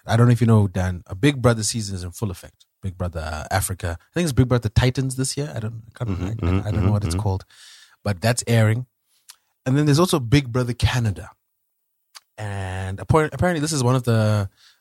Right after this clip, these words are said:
Speaker 1: the listeners' friends. We've got a contestant from Zimbabwe participating in Big Brother Canada. Her name is Kuziwa Kwashe. Kuzi Mujakachi.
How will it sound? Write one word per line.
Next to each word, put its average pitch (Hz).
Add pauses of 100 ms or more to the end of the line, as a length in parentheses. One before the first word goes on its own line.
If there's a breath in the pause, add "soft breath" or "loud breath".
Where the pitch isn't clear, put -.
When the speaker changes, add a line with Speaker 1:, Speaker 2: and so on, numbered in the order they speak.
(140)
Speaker 1:
the 107
listeners' 117
friends. 127 (480)
We've 120
got 131
a 120
contestant 165
from 160
Zimbabwe 147
participating 127
in 104
Big 110
Brother 113
Canada. 110 (300)
Her 110
name 127
is 117
Kuziwa 165
Kwashe. 110 (380)
Kuzi 156
Mujakachi. 123